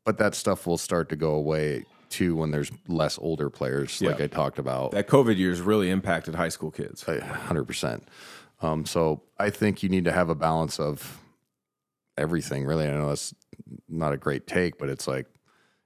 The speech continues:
Speaker 1: gotta have some good high school player, young guys, obviously, that are a chance to, you know, be N B A players or pros, you know, really good.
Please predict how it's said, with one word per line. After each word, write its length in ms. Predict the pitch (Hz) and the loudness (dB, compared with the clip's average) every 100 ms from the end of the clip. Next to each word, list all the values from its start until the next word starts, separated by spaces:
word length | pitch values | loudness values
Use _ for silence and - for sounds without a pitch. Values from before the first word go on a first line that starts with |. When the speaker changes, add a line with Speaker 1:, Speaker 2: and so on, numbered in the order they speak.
| _ | _
Speaker 1:
gotta 120 | 90 95 | 2 4
have 140 | 92 | 4
some 120 | 101 | 2
good 160 | 92 92 | 4 6
high 120 | 92 | 6
school 240 | 87 92 85 | 4 0 2
player, 360 | 92 90 87 | 4 4 4
young 300 | 85 85 90 | 4 4 4
guys, 320 | 85 85 85 | 4 4 4
obviously, 380 | 80 82 78 87 | 2 2 0 0
that 260 | 82 80 67 - | 2 0 -2 -2
are 160 | 82 | -2
a 60 | 73 | 0
chance 360 | - 85 82 - | 0 0 0 -2
to, 240 | 82 78 - _ _ _ - | 0 -2 -4 _ _ _ -4
you 60 | |
know, 80 | 76 | -4
be 160 | 78 80 | 0 0
N 100 | 82 | 2
B 140 | 80 | 4
A 100 | 80 | 2
players 420 | - 78 78 80 | 2 2 2 2
or 100 | 73 | -2
pros, 500 | 67 85 78 78 78 | 0 2 2 2 0
you 80 | 76 | -2
know, 80 | 73 | -2
really 240 | 76 76 | 0 0
good. 240 | 73 80 | 0 -2